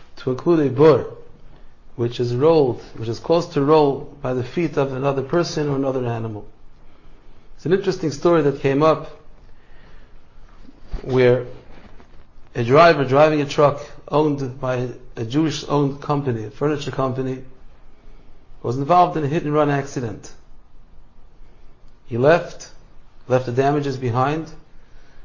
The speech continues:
Which company it was was clear, but the driver was, um, impossible to track.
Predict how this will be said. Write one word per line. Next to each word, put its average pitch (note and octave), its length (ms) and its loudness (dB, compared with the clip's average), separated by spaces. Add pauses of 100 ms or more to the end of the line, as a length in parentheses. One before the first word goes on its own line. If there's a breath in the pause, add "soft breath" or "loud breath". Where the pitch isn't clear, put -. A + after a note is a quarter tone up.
(360 soft breath)
Which F3 240 4
company E3+ 340 2
it D3+ 140 0
was C#3+ 180 6
was C#3 160 -2
clear, C3 540 0
but B2 100 -8
the C3+ 80 -2
driver E3 340 4
was, D3+ 200 0
um, D3+ 240 -2
impossible D3 480 -2
to C3 120 -8
track. A#2 440 -8